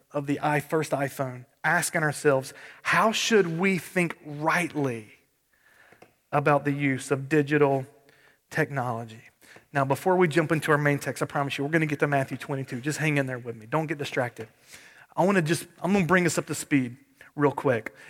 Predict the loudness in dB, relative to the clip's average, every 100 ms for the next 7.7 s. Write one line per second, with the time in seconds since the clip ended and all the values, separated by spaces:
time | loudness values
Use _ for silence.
0 | 0 2 4 4 4 6 6 6 4 2
1 | -4 -6 -8 -14 -14 -14 -16 _ _ -20
2 | -10 0 4 6 6 6 4 2 -2 0
3 | 0 -4 2 4 4 4 4 4 0 4
4 | 4 6 4 4 4 4 6 4 2 4
5 | 4 4 4 2 4 2 2 0 0 0
6 | 4 4 6 4 4 2 -2 -4 -10 2
7 | 6 6 6 6 6 6 2